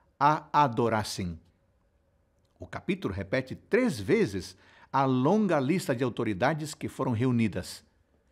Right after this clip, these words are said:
Quatro vezes os instrumentos que deveriam ser tocados para indicar o momento certo de se curvar diante da estátua, e faz quatro referências a numerosos povos, nações e línguas que foram convocados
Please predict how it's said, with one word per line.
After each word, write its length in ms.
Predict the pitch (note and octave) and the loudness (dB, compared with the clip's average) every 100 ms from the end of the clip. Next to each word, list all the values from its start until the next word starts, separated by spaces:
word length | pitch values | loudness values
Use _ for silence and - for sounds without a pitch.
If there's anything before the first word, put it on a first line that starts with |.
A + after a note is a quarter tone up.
| _ _ _ _ - | _ _ _ _ 2
Quatro 400 | E3 G#3 - C#3+ | 6 6 6 2
vezes 460 | G2+ D#3 C#3 A#2 G#2+ | 4 4 4 0 -4
os 160 | F#2+ | -2
instrumentos 640 | A#2 A#2 C3 A#2+ F3+ F#3+ - | -2 -2 -4 -2 -2 -2 -6
que 100 | C3+ | -4
deveriam 380 | G#2+ G2+ B2+ | -4 -2 -2
ser 180 | - B2 | -2 -4
tocados 520 | A2 G2+ C3+ C#3 A#2 | -4 -4 -2 -2 -2
para 180 | - A#2 | -2 -2
indicar 500 | G#2+ G2 F#2 B2+ C3 - - - | -2 -6 -4 -4 -4 -10 -20 -12
o 100 | G3+ | -8
momento 480 | E3+ G#2+ B2+ C#3 - | -4 0 0 0 -4
certo 500 | - - D#3+ D3 A2 | -4 4 4 4 -4
de 120 | G2 | -6
se 120 | - | -8
curvar 520 | - D#3 G2 G#2+ A#2+ - - _ - | -4 -2 0 -2 -2 -8 -20 _ -12
diante 400 | F#2 A2+ A#2 G2+ | -4 -2 -2 -4
da 80 | |
estátua, 520 | G2+ - D3 - B3+ A#3+ _ _ _ _ _ _ _ _ | -6 0 0 0 -6 -8 _ _ _ _ _ _ _ _
e 120 | D3+ C3+ | -4 -2
faz 360 | - D3 D3 | 2 0 0
quatro 520 | - - D3+ F3+ F#3+ | -6 2 2 4 2
referências 880 | D3+ E3 - C3 D3+ D3 - F2+ - - _ _ _ _ _ _ _ _ | 2 2 0 0 0 -2 -4 -8 -10 -20 _ _ _ _ _ _ _ _
a 80 | - | -2
numerosos 600 | B2+ B2+ A2+ C#3 C3+ C3+ | 0 2 4 4 4 0
povos, 600 | - - D#3 C#3 G#2+ F#2+ | 2 6 8 6 2 -8
nações 540 | F#2+ F#2+ - D#3+ D#3+ A#2+ | -8 -10 -6 -4 -2 -2
e 60 | |
línguas 440 | C#3 F3 G#3+ A#2 - | -2 0 0 -2 -4
que 120 | - | -8
foram 260 | - A#2+ | -4 -4
convocados 720 | A#2 A#2 F#2+ F#2 G#2+ A2 A#2+ | -2 -4 -4 -2 -2 -2 -8